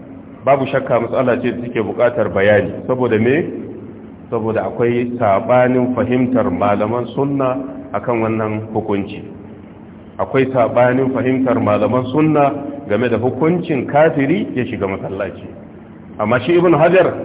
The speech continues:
ya kawo maka hadisi guda sai ya ci gaba da maganarsa.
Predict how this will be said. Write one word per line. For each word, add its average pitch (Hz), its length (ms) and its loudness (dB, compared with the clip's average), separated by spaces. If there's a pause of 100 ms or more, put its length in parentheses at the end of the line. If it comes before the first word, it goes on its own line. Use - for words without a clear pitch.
(180)
ya 120 140 2
kawo 127 220 4
maka 127 200 0
hadisi 113 380 0
guda 110 320 2
sai 113 60 -2
ya 117 80 -2
ci 117 120 -6
gaba 113 200 0
da 104 80 2
maganarsa. 92 480 -2